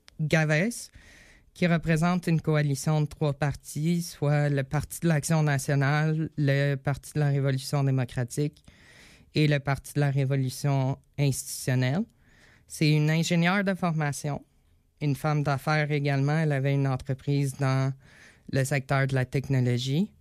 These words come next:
Elle a été en charge, euh, de plusieurs dossiers liés au peuple des Premières Nations dans plusieurs organismes gouvernementaux durant la présidence de Vicente Fox au début des années deux mille.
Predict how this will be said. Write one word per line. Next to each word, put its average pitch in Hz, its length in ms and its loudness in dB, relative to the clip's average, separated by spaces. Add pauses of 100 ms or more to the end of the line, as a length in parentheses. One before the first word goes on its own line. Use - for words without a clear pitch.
(140)
Elle 139 100 0
a 143 80 2
été 156 320 2
en 147 160 0
charge, 151 640 0 (100)
euh, 127 420 2
de 131 200 0
plusieurs 156 520 0
dossiers 151 500 0
liés 147 300 0
au 143 120 -2
peuple 143 260 0
des 147 120 2
Premières 131 420 0
Nations 127 480 -2 (580)
dans 143 220 2
plusieurs 143 580 0
organismes 135 680 0
gouvernementaux 135 840 0
durant 139 420 0 (160)
la 165 160 2
présidence 143 600 0
de 143 300 0 (100)
Vicente 131 720 0
Fox - 560 -4 (760)
au 147 100 2
début 143 340 2
des 135 260 0
années 123 240 0
deux 120 180 -2
mille. 120 260 -2